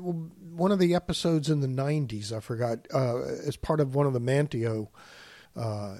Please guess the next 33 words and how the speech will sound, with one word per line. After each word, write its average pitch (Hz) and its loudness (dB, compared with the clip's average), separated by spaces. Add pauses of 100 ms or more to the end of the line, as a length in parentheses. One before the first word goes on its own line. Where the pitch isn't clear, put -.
(280)
collection. 117 -4 (580)
If - -4
you 180 10
wanna 190 12
know 170 6
what 160 6
the 147 2
Manteo 143 2
collection 120 -2
is, 113 -6 (140)
um, 113 -6 (180)
check - 2
out 139 4
episode 123 -2
seventy-nine. 113 -4
It'll 120 -8
tell - -2
you 123 0
all 127 0
about 120 -4
my 120 -6
history 160 -2
and 107 -6 (560)
how 147 4
I 147 8
became 135 0
the 120 -2
host - 0
of, 131 -6
um, 120 -4 (800)
this 160 4
here 196 8
podcast 160 0